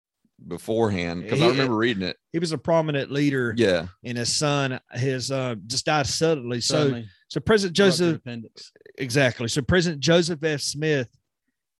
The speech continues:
Speaker 2: experienced sorrow, experienced not only in his personal life, he saw it as a prophet worldwide. He saw it in his own country. He saw it globally. He was, um,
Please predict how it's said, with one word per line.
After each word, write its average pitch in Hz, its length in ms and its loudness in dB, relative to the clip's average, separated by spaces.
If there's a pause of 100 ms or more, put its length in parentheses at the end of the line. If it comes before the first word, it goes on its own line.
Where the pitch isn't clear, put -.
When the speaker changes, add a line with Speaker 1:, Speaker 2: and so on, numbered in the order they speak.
(720)
Speaker 2:
experienced 143 920 0
sorrow, 110 420 -2
experienced 175 1400 2 (720)
not 175 240 4
only 196 240 2
in 170 80 -4
his 151 140 -6
personal 175 580 -2
life, 127 400 2 (340)
he 160 120 -2
saw 156 240 4
it 147 80 4
as 123 160 2
a 117 60 -4
prophet 156 540 -2
worldwide. 135 920 -2 (100)
He 131 60 -10
saw 147 220 2
it 139 60 -2
in 131 140 -4
his 123 160 -6
own 127 280 -8
country. 156 460 -6
He 143 80 -4
saw 143 300 0
it 104 120 -12
globally. 143 680 0 (340)
He 139 160 0
was, 120 240 -6
um, 123 480 -4